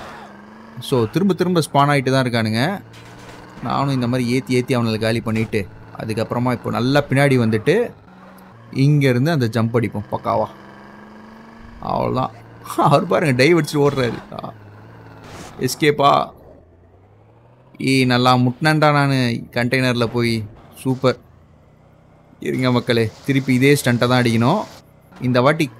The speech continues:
ரெண்டு container நிக்குது பாத்தீங்களா மேல, அதுக்கு நடுவுல கரெக்டா பூந்தா தான் நம்ம escape ஆக முடியும் வெளியே. ஆ, இவ்வளோ distance பத்தாது. திருப்பி அதே மாதிரி கொஞ்சம் பின்னாடி எடுத்துக்கிறேன். And இது போதும்.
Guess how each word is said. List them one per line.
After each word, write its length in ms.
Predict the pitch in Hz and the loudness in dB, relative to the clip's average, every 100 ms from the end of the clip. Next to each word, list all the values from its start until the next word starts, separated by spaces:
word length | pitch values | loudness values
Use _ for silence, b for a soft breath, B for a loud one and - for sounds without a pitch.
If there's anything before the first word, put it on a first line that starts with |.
| - | -6
ரெண்டு 280 | 127 160 190 | 2 2 4
container 500 | 185 160 175 185 151 | 2 2 2 2 2
நிக்குது 180 | 139 156 135 | 4 2 2
பாத்தீங்களா 300 | 117 113 117 | 2 2 2
மேல, 520 | 117 117 127 123 110 | 2 4 2 2 0
அதுக்கு 320 | - 120 117 | -2 -2 0
நடுவுல 380 | 117 131 185 160 | 2 4 4 2
கரெக்டா 320 | 131 127 143 139 | 2 0 0 0
பூந்தா 220 | 131 123 | 0 0
தான் 100 | 117 | 0
நம்ம 200 | 117 123 | 0 0
escape 320 | 117 110 131 117 | 0 0 -2 0
ஆக 120 | 113 | 0
முடியும் 220 | 107 107 | 0 -2
வெளியே. 260 | 107 113 - - - - - - - - _ - - | 0 -2 -4 -14 -20 -20 -20 -20 -20 -20 _ -20 -16
ஆ, 60 | - | -12
இவ்வளோ 460 | - 135 117 123 123 | -8 -6 -2 -2 -2
distance 280 | - 139 | -2 -4
பத்தாது. 420 | - 113 127 110 - - - - | -2 0 0 -2 -8 -16 -16 -8
திருப்பி 240 | 123 120 | -6 -2
அதே 180 | 113 123 | 0 0
மாதிரி 200 | 120 117 | -2 -4
கொஞ்சம் 240 | 117 113 110 | -6 -4 -4
பின்னாடி 320 | 123 127 117 | -2 0 0
எடுத்துக்கிறேன். 480 | 110 117 107 117 180 - - - - - - - | -2 -2 -2 -2 -4 -10 -20 -20 -20 -20 -20 -14
And 140 | - 113 | -6 -2
இது 200 | 123 143 | 0 2
போதும். 280 | 135 110 | 2 0